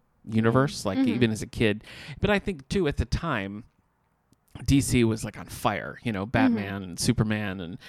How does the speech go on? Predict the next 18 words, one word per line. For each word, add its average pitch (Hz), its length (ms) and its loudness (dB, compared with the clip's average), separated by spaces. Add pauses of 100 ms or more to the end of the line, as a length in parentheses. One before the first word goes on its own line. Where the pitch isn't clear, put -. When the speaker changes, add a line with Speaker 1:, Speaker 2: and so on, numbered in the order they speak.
(260)
Speaker 1:
uh, 95 260 -2
Super 120 300 2
Friends, 107 320 0
as 107 120 -4
I 107 60 -4
said. 110 260 0
I 113 40 0
mean, 127 120 4
there 139 100 6
were 151 80 8
always 151 460 2
D 110 160 0
C 110 240 -4
animated 98 400 -4
stuff - 240 -4
going. 85 380 -4
And 131 120 -4
until, 165 680 0